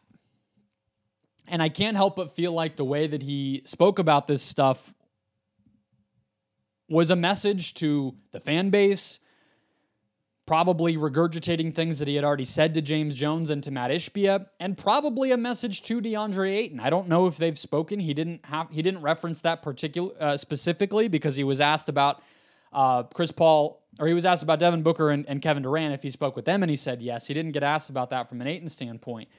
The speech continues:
But that's as straightforward of a doubling down of your commitment to Ayton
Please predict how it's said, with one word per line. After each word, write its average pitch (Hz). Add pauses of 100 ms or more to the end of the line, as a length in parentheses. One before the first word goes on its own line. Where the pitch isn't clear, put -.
(180)
But 185
that's 311
as 190 (760)
straightforward 185 (100)
of 151
a 139 (520)
doubling 190
down 151
of 139
your 147 (340)
commitment 180
to 170
Ayton 143